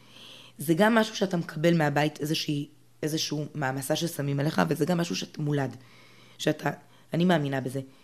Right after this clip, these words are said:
יש אנשים שפשוט נולדים עם אישיות כזאת של נתינה, ובעצם הם אמורים ללמוד לאזן את זה בחיים.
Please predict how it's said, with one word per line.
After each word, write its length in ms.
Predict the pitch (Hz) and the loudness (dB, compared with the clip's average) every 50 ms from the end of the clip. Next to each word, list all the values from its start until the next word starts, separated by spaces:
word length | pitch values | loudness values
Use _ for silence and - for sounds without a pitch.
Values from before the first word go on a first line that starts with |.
| - - - - - - - - - | -20 -20 -20 -20 -20 -20 -6 -2 0
יש 200 | 196 190 - - | 0 0 0 0
אנשים 340 | 190 185 170 - - 190 185 | 2 2 2 2 2 2 0
שפשוט 360 | 190 - - 160 - 180 175 | 0 -2 -4 -4 -4 -2 -2
נולדים 360 | 180 170 156 147 143 175 175 156 | 0 0 0 0 0 0 0 0
עם 100 | 160 160 | 0 0
אישיות 300 | 151 143 - - 170 160 | -2 0 0 0 0 0
כזאת 280 | - 175 160 160 160 - | 2 0 0 0 0 -2
של 240 | - - 139 139 139 143 | -2 -2 -2 -2 -2 -2
נתינה, 480 | 147 143 - - - 135 127 123 151 - - - - - - - - - - - - - - - - - - _ - 139 123 127 147 139 139 147 - - - - - _ _ _ _ _ _ _ _ _ _ _ _ _ - | -4 -4 -4 -4 -4 -2 -2 0 -2 -2 -4 -8 -20 -20 -20 -20 -20 -20 -20 -20 -20 -20 -20 -20 -20 -20 -18 _ -12 -2 2 4 4 4 4 2 -2 -8 -14 -20 -20 _ _ _ _ _ _ _ _ _ _ _ _ _ -2
ובעצם 380 | 151 - 175 202 - 240 226 | 2 4 4 4 4 4 4
הם 160 | 202 180 170 165 | 4 4 4 4
אמורים 280 | 160 165 160 185 196 190 | 2 2 4 4 4 4
ללמוד 420 | 190 180 160 160 156 160 165 180 175 | 2 2 0 2 2 4 4 4 4
לאזן 380 | 175 165 147 123 127 175 170 | 4 4 2 2 4 4 6
את 100 | 175 170 | 4 4
זה 80 | 170 165 | 2 -2
בחיים. 360 | 139 139 123 - - - - | -4 -4 -4 -2 -2 -4 -4